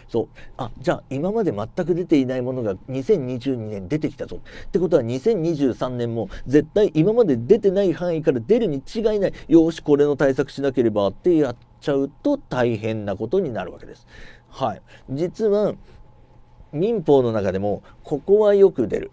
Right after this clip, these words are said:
ここはめったに出ない、ここは一回も出たことがないというですね、まあ、やっぱりあるわけですよ。だったらば、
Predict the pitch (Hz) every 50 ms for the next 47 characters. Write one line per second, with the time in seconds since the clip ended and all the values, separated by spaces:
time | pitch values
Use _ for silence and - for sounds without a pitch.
0 | - - - - 120 110 - - 196 214 202 170 135 131 165 190 - - - -
1 | 120 113 107 98 95 92 85 80 - - - 170 165 - 226 226 170 - 226 226
2 | - - - - 220 220 233 233 226 226 202 214 185 160 123 120 110 107 95 92
3 | 87 85 80 - - - - - 262 233 190 151 127 104 98 104 110 101 95 -
4 | - - - - - - 226 226 165 135 123 - 175 139 - 110 120 120 92 85
5 | - - 60 - - - - - - - - - - - 123 156 226 277 330 -
6 | - - - - - 151 117 104 92 87 104 104 98 -